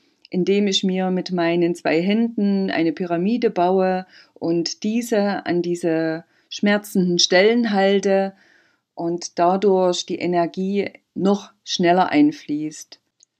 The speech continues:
Die Möglichkeit der Selbstheilung bringt uns auch mental stärker zu uns zurück. Also wir beschäftigen uns mit uns, weil der Körper diese Signale oder Symptome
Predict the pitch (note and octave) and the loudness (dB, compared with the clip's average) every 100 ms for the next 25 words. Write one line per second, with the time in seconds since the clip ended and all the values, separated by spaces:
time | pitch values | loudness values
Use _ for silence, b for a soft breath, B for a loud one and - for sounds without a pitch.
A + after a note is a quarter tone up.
0 | _ _ _ _ _ - E3+ F#3 B3 C4 | _ _ _ _ _ -8 -2 0 0 -2
1 | B3 G#3+ F#3+ E3 D3+ - G3+ C4+ - G3+ | -4 -2 0 0 -4 -2 0 -2 -6 -4
2 | G#3+ A3 A3+ A#3+ C4 C#4+ A3 A3 G#3+ G#3 | -2 0 0 0 0 0 -4 -2 -2 -2
3 | - F3+ F#3 F#3+ - _ - F#3 F#3+ G3+ | -2 0 2 0 -6 _ -2 0 0 -2
4 | G#3 G#3+ G#3+ G#3 F3+ F#3+ G3 - - F#3 | -2 0 0 0 0 2 -2 -4 -4 -4
5 | F#3 - F3 E3+ D3 C3+ C#4+ D#3 D#3+ G3+ | -4 -6 0 0 0 -4 -4 -6 0 2
6 | G#3+ G#3 F3+ A3+ C4+ A#3+ A#3 A#3 G#3 B3 | 2 -2 -4 -2 -4 -2 -2 -2 2 4
7 | F4 - - G3+ - G#3 C4 F#4+ - b | 4 2 -6 -6 -2 2 2 0 -6 b
8 | b b - F#3 F#3+ G3+ E3+ E3+ G#3+ A#3+ | b b 0 2 2 2 0 0 0 2
9 | B3 A#3 A#3 A#3 b b b G#3 F#3+ - | 2 2 0 -2 b b b -4 -4 -4
10 | F#3+ - F3+ F3+ F#3+ A3+ A#3 A#3+ C#4+ D#4+ | -4 -4 -2 0 0 2 2 2 0 -4
11 | _ _ _ F3+ F3 F3+ E3 D#3+ G#3+ A#3 | _ _ _ -10 -8 -4 -4 -4 -2 0
12 | A#3+ A#3 A#3 | 2 2 0